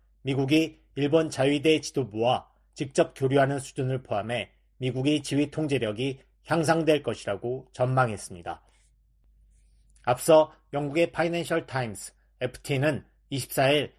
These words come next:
미국과 일본이 천구백육십 년 미일 안보조약 체결 이래 육십여 년 만에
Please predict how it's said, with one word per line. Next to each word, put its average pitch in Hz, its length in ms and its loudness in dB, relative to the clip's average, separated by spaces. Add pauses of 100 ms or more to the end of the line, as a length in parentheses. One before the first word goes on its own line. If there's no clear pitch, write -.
(140)
미국과 139 400 4
일본이 135 500 -2 (200)
천구백육십 165 640 -4
년 147 340 2
미일 139 280 2
안보조약 139 520 2
체결 131 300 -2
이래 107 320 -2 (280)
육십여 151 360 2
년 156 180 0
만에 131 380 -2